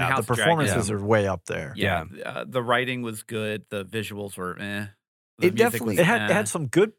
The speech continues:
Speaker 2: visuals and some not so good visuals.
Speaker 1: Yeah.
Speaker 3: Yeah.
Speaker 2: Yeah.
Speaker 1: Uh, I don't know. It,
Speaker 3: It, the
Speaker 1: it's
Speaker 3: story,
Speaker 1: fine.
Speaker 3: it still did that same problem for me, though, of, like, it never justified its ex-, its
Speaker 1: Existence.
Speaker 3: existence to the
Speaker 2: Uh-huh.
Speaker 3: point of,
Speaker 1: Yeah.
Speaker 3: like,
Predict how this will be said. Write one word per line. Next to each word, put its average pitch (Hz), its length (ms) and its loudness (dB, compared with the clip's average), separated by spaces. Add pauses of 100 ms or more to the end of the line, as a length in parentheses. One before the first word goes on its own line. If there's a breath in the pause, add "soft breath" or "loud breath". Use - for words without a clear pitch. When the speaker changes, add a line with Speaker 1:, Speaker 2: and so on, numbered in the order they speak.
(100)
Speaker 2:
visuals 226 560 -2
and 135 120 0
some 131 160 -2
not 123 340 0
so 156 180 2
good 160 200 2
visuals. 175 420 0
Speaker 1:
Yeah. 233 260 2
Speaker 3:
Yeah. 92 260 0
Speaker 2:
Yeah. 101 240 -4 (280)
Speaker 1:
Uh, 110 300 -4
I 135 100 -2
don't 95 100 -6
know. 90 320 -10
It, 127 220 -10
Speaker 3:
It, 180 140 2
the 160 80 2
Speaker 1:
it's 151 80 4
Speaker 3:
story, 190 380 2
Speaker 1:
fine. - 100 -18
Speaker 3:
it 147 140 -2
still 170 180 2
did 156 160 0
that 147 140 2
same 139 220 2
problem 123 360 2
for 110 120 -6
me, 113 160 0
though, 101 220 0
of, 95 80 -4
like, 98 220 -4
it 107 120 -6
never 120 300 0
justified 104 640 -2
its 95 180 -6 (200)
ex-, 117 160 -4
its 117 140 -4
Speaker 1:
Existence. 127 280 2
Speaker 3:
existence 135 560 0
to - 100 2
the 123 100 4
Speaker 2:
Uh-huh. 95 80 0
Speaker 3:
point 131 200 2
of, 117 60 0
Speaker 1:
Yeah. 110 80 2
Speaker 3:
like, 107 140 -6